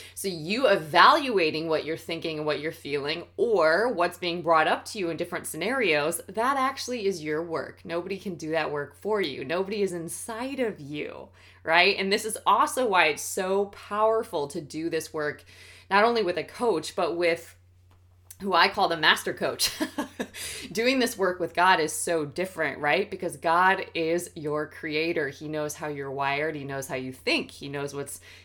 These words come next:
in your heart. He knows what you don't express. He knows what you hide and keep secret. He knows it all. So good luck trying to hide anything, <laughs> right? And the more honest and real and vulnerable you can be,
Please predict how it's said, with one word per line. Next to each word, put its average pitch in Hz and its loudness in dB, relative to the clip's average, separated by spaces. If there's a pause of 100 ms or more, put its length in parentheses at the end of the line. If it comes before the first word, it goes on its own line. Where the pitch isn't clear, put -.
(160)
in 339 0
your 180 -2
heart. 131 -8
He 180 -8
knows 202 -2
what 233 -4
you 262 -8
don't 277 -4
express. - -6
He 180 -8
knows 202 -2
what 226 -4
you 220 -8
hide 131 -4 (120)
and 156 -12
keep 156 -12
secret. 135 -8
He 180 -10
knows 190 -4
it - -2
all. 147 0 (340)
So 165 -2
good 185 0
luck 202 4
trying 196 0
to 165 4
hide 160 2
anything, 151 -4 (480)
<laughs> 440 0
right? 180 6
And 202 0
the 190 0
more 208 4
honest 196 4
and 165 -8
real 170 0
and 151 -6
vulnerable 185 2
you 143 -4
can 151 -8
be, 139 -6